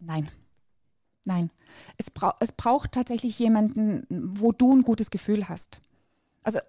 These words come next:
bei mir selbst war es so, als ich in einem ganz heftigen Liebeskummer steckte und ich dann auch immer so sagte, „Okay, Sylvia, was würdest du denn jetzt gerade mit deiner Kundin machen oder was würdest du ihr empfehlen?“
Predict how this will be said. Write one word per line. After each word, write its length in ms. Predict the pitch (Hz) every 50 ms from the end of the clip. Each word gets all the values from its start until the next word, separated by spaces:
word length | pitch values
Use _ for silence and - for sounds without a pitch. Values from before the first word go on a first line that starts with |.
| _ _ _ _
bei 160 | 208 208 220
mir 260 | 233 269 285 294 - - -
selbst 540 | - - 240 254 269 - - - - - - - -
war 220 | 226 233 214 226
es 140 | 226 - -
so, 260 | 247 240 226 - -
als 180 | - 214 208 -
ich 180 | - 269 285 -
in 80 | 285 254
einem 140 | 233 233
ganz 300 | - 220 226 240 240 -
heftigen 520 | - 202 233 240 - - 233 - 220 214 202
Liebeskummer 640 | - 190 226 240 254 - - - 240 208 190 - - _ _ -
steckte 600 | 202 - - - - 226 - - - 294 277 240 -
und 240 | 202 202 196 196 - - - - - 262 -
ich 80 | 247
dann 120 | - 254 -
auch 80 | 220
immer 140 | 254 247 233
so 60 | 220
sagte, 240 | 220 214 220 220 -
„Okay, 220 | 285 - 320 330 311
Sylvia, 300 | - 294 269 269 277 269
was 200 | 294 302 - -
würdest 280 | 233 302 339 - -
du 40 | 254
denn 140 | 240 247 226
jetzt 240 | 220 247 - - -
gerade 260 | - - 254 269 262
mit 140 | 220 214 226
deiner 220 | 240 254 247 226
Kundin 500 | - - 320 392 320 220 196 208 226 - -
machen 380 | 214 202 208 208 240 254 285
oder 200 | 247 214 220 220 202
was 180 | 208 214 -
würdest 300 | - 233 220 254 - -
du 40 | 247
ihr 220 | 233 - 233 262 277
empfehlen?“ 400 | 277 247 - 226 220 247 269